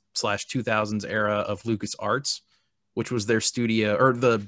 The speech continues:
you know, Star Wars branded studio, the Lucas studio who made all the video games, like, you know, not just all the Star Wars games, but they did, uh, the, oh, not David Cage, um, Tim Schafer, all the Tim Schafer games, like,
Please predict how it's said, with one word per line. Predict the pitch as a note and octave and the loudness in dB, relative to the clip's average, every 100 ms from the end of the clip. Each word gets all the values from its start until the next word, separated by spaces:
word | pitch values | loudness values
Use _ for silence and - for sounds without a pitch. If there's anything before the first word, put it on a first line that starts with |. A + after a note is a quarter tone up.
| - | -4
you | C#3 | -2
know, | G#2+ G2 | 0 -2
Star | - B2+ A#2 | 2 2 2
Wars | A2 G#2 G2 | 0 -4 -6
branded | G#2+ G#2 G2+ G2 | -6 -4 -4 -6
studio, | - G#2+ G2 F#2+ | -6 -6 -6 -8
the | G2 | -6
Lucas | G#2 G#2+ G#2 - - _ _ _ _ _ _ - | -4 -2 -2 -4 -6 _ _ _ _ _ _ -8
studio | - C#3 B2 A2+ | 0 2 2 0
who | B2 A#2 | -2 -2
made | G#2+ D3 F#3 | 0 2 4
all | A2+ | 2
the | A2 | 2
video | A2 G#2+ | 0 0
games, | G#2 G#2+ G#2 G2+ G#2+ | 0 -2 -2 -4 -4
like, | G2+ G2+ - - | -4 -4 -8 -6
you | C3+ A#2+ | -2 0
know, | A2 | 2
not | B2+ C3 | 2 0
just | B2 - | -2 -2
all | A#2 | -2
the | G#2+ | -2
Star | - A2 | 0 0
Wars | A2+ A2 G2+ | 2 0 -2
games, | G#2+ G#2 G2+ | -4 -6 -6
but | G#2+ | -6
they | G2+ | -6
did, | G2+ A2 G#2 G#2 G2+ | -6 -4 -4 -4 -4
uh, | G2 G2 F#2+ - _ _ _ _ _ _ - | -6 -6 -10 -14 _ _ _ _ _ _ -8
the, | A2 G#2+ G2+ G2 G2 - _ _ | -2 0 0 -4 -8 -12 _ _
oh, | - - B2+ | -14 -12 -12
not | A#2 | -12
David | A2 G2+ F#2+ | -10 -10 -12
Cage, | - G2+ F#2+ F#2 - - - | -12 -12 -10 -10 -10 -8 -4
um, | A2+ G#2 G2 G2 | 0 0 -4 -4
Tim | - D3+ | 2 2
Schafer, | C#3 A2 F#2 F2 _ - - _ - | 2 -2 -8 -14 _ -20 -20 _ 0
all | C3 | 0
the | B2 | 0
Tim | - B2 | -2 -4
Schafer | - A#2+ A#2 G#2 | -2 -2 -2 -4
games, | G#2+ G#2 G#2 G#2+ | -2 -2 -4 -4
like, | G2+ G2 - | -6 -6 -10